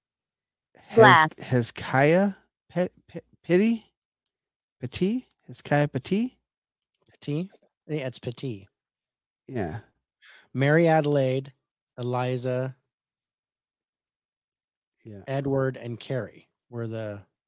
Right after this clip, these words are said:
Speaker 3: Petit children.
Speaker 1: Yeah,
Speaker 3: Oh,
Speaker 1: and
Speaker 3: He-, Hezekiah.
Speaker 1: Hezekiah.
Speaker 3: Hezekiah.
Speaker 1: And, and he was actually the man overseeing the construction.
Speaker 3: Right.
Speaker 1: And it
Speaker 3: And the
Speaker 1: was
Speaker 3: wife
Speaker 1: his
Speaker 3: was Mary.
Speaker 1: daughters. Yeah. His,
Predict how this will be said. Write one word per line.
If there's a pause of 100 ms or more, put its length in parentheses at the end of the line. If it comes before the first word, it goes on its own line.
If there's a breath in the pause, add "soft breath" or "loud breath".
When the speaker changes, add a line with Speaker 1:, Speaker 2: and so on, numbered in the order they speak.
Speaker 3:
Petit
children. (680)
Speaker 1:
Yeah,
Speaker 3:
Oh,
Speaker 1:
and
Speaker 3:
He-, (560 soft breath)
Hezekiah. (520)
Speaker 1:
Hezekiah. (440)
Speaker 3:
Hezekiah.
Speaker 1:
And, (220)
and
he
was
actually
the
man
overseeing
the
construction. (140)
Speaker 3:
Right. (1700)
Speaker 1:
And
it
Speaker 3:
And
the
Speaker 1:
was
Speaker 3:
wife
Speaker 1:
his
Speaker 3:
was
Mary. (120)
Speaker 1:
daughters. (320)
Yeah. (840)
His,